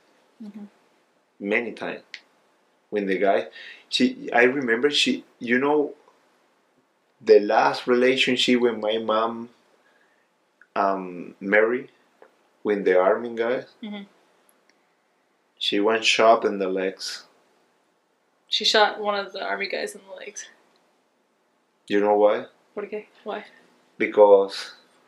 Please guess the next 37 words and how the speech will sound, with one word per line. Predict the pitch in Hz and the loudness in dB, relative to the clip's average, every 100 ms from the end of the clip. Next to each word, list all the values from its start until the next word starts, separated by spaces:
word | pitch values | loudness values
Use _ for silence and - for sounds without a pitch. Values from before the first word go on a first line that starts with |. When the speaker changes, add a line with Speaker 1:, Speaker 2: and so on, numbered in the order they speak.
| _ _ _ _ _ - - | _ _ _ _ _ -20 -10
Speaker 2:
this | 104 117 - | 0 0 6
guy | 117 120 | 6 6
drunk | 120 107 110 127 127 | 4 4 4 2 -2
a | 120 | -2
little | 123 131 131 | 0 0 -2
bit, | 147 - _ - | -6 -12 _ -20
Speaker 1:
Mm-hmm. | - - _ | -20 -20 _
Speaker 2:
and | 107 107 | -6 -4
he | 107 | 0
wanna | 110 110 110 | 2 2 -2
say | - 107 107 | 2 8 8
with, | 101 101 98 - 98 | 6 -4 -10 -10 -8
with | 95 | -6
my | 95 92 | -6 -6
mom, | 95 104 110 | -4 -6 -6
and | 98 | -8
my | 92 95 | -8 -8
mom | 92 95 98 | -6 -6 -2
no | 98 | -2
wanna | 98 101 | 0 -2
say | 101 101 | -4 -4
with, | 98 98 95 - | -2 -6 -10 -16
with | 98 95 95 | -10 -10 -8
him. | 104 104 _ _ _ _ _ _ _ _ _ _ _ _ _ _ _ _ _ _ _ _ _ _ _ _ | -8 -8 _ _ _ _ _ _ _ _ _ _ _ _ _ _ _ _ _ _ _ _ _ _ _ _
Speaker 1:
So | 220 214 | -8 -4
she | 220 | -4
shot | 214 214 202 | -2 -4 -6
him | 202 | -16
in | - | -16
the | 196 | -12
leg. | 196 202 _ _ _ _ _ _ _ _ _ _ _ _ _ _ _ _ _ _ _ _ _ _ _ _ _ 240 _ _ _ _ _ _ _ _ _ _ | -12 -14 _ _ _ _ _ _ _ _ _ _ _ _ _ _ _ _ _ _ _ _ _ _ _ _ _ -20 _ _ _ _ _ _ _ _ _ _
Speaker 2:
I | 98 | -4
have | 107 107 | -4 -4
twenty-three | 113 120 120 - 101 | -6 -4 -6 -8 -6
years | 98 98 - | -4 -4 -8
when, | 90 90 101 | -12 -10 -8
when | 92 85 | -8 -10